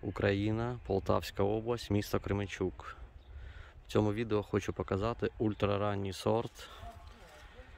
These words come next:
абрикоси французької селекції під назвою Пріце. Вона вже почала дозрівати. Це була привита гілочка три роки тому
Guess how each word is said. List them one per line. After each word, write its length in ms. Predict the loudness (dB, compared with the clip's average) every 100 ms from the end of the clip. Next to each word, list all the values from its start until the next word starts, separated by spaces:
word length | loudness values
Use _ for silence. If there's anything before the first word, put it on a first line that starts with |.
| -20 -20 -2
абрикоси 800 | 2 4 4 6 6 6 0 -2 -4 -12 -16 -18 -18 -20 -20 -20 -20 -20 -20 -20 -20 -20 -20 -20 -2
французької 600 | 0 2 0 -2 2 0
селекції 640 | 2 2 2 -2 -4 -2 0
під 180 | 2
назвою 420 | 2 0 -2 -4 -2
Пріце. 560 | 0 -2 -4 -4 -4 -6 -8 -10 -16 -18 -18 -18 -18 -4
Вона 240 | 0 2 2
вже 180 | 2
почала 520 | 2 2 4 6 6 2
дозрівати. 800 | 0 0 -2 0 -2 0 -2 -4 -8 -18 -20 -20 -20 -20 -20 -18 -18 -12 -10 -10
Це 140 | 0 2
була 280 | 4 2 4
привита 540 | 2 2 2 2 2 2
гілочка 560 | 0 2 2 0 -2 0
три 180 | 2 4
роки 280 | 4 2 2
тому 380 | 2 2 2